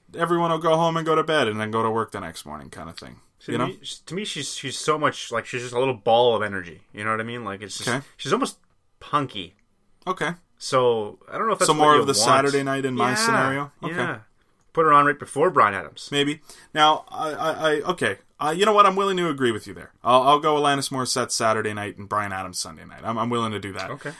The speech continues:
Speaker 1: Uh, one thing I did consider with Bryan Adams, and I think, I think it's gonna be a year we're gonna have four big names,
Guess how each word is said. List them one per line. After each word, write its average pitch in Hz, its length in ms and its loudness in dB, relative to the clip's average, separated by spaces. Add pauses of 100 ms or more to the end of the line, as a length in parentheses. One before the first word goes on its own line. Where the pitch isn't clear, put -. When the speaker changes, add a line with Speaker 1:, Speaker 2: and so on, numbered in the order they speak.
(120)
Speaker 1:
Uh, 110 240 6
one 143 220 0
thing 165 240 -6
I 151 80 0
did 151 240 -6
consider 147 400 -2
with 143 160 -6
Bryan 139 260 0
Adams, 135 560 -4
and 117 540 -4
I 113 80 -2
think, 123 480 -6
I 117 80 -6
think 190 240 -6
it's 226 120 -2
gonna 208 140 -2
be 196 120 -4
a 175 80 -2
year 160 240 -4
we're 147 100 -2
gonna 131 160 -2
have 117 180 0
four 127 440 2
big 87 280 -10
names, - 380 -18